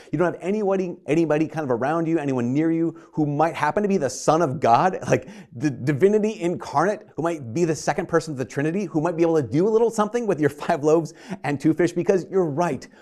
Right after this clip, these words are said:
What good are these for so many? They're not very good. But five loaves and two fish plus him? <laughs>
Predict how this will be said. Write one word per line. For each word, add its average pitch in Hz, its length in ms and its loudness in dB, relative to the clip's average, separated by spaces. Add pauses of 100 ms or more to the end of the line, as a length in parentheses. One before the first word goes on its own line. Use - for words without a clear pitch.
What 151 280 2
good 160 160 2
are 160 120 6
these 131 340 -2 (160)
for 127 100 -6
so 123 200 -4
many? 104 320 -6 (920)
They're 190 140 0
not 165 240 -6
very 131 180 2
good. 95 320 -4 (1600)
But 110 140 -8
five 156 280 0
loaves 143 420 -2 (100)
and 110 100 -10
two 143 120 -4
fish 147 440 -2 (1400)
plus - 300 -2 (160)
him? 240 480 2
<laughs> - 60 -14